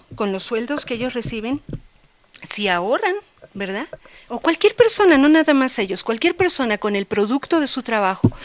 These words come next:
si es una persona ahorrativa y metódica, puede ir apartando por lo menos un diez por ciento de lo que gana. No hay que quemar todo lo que ganamos, hay que guardar un poquito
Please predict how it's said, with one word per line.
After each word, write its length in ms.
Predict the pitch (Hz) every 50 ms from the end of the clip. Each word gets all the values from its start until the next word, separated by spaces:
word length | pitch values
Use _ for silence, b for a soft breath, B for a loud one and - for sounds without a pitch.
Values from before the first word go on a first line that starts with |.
| B B B B B B B B
si 240 | B - - 262 269
es 120 | 311 - 392
una 120 | 381 392
persona 360 | - 294 254 - 277 277 302
ahorrativa 680 | 302 294 254 220 202 - - 233 233 220 196 190 180 180 -
y 100 | 240 226
metódica, 640 | 196 175 175 - - 262 294 - 320 - - - 349 392 - _ B B B B B B B B
puede 260 | - 262 269 262 302 302
ir 180 | 294 294 285
apartando 840 | 269 277 247 226 208 - - 240 233 220 208 214 233 277 349 403 - _ _ _ _ _ -
por 160 | 247 240 220
lo 160 | 233 226 214
menos 560 | 214 220 220 226 240 262 311 415 - - - _
un 260 | - 233 240 240 240 -
diez 360 | 226 208 208 226 277 - -
por 180 | - 311 285
ciento 560 | - - - 214 196 190 202 - 233 285 330 _ b b b b b b b
de 140 | 208 202 202
lo 140 | 214 196
que 160 | - - 220 208
gana. 340 | 233 247 254 247 220 185 _ -
No 240 | 233 220 226 226 233
hay 100 | 254 269
que 160 | - 311 285
quemar 480 | - 240 214 208 208 220 240 269 294 294
todo 360 | - - 226 233 226 254 254
lo 120 | 240 226
que 140 | - 226 202
ganamos, 680 | 190 190 196 196 208 247 277 277 233 196 - - - B B B B B B B B
hay 160 | B 196 226
que 140 | 226 - 320
guardar 640 | 294 247 220 208 208 196 196 190 208 220 262 302 320
un 140 | 359 381 370
poquito 600 | - 359 349 - 247 214 196 - - 277 311